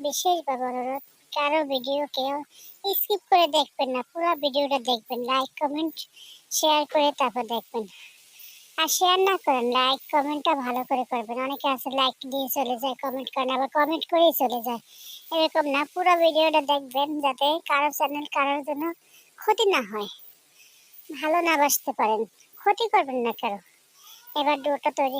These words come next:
হয়ে গেছে, ভালো করে আমি মথে নেব। ভালো করে মথে সফট একটা ডো তৈরি করে নেব। গরম দেখে আমি একটু ছড়াই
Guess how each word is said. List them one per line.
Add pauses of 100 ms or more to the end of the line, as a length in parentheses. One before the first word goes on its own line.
হয়ে
গেছে, (160)
ভালো
করে
আমি (100)
মথে
নেব। (1120)
ভালো
করে (140)
মথে (380)
সফট (260)
একটা (100)
ডো (120)
তৈরি
করে
নেব। (1160)
গরম (120)
দেখে (100)
আমি
একটু (100)
ছড়াই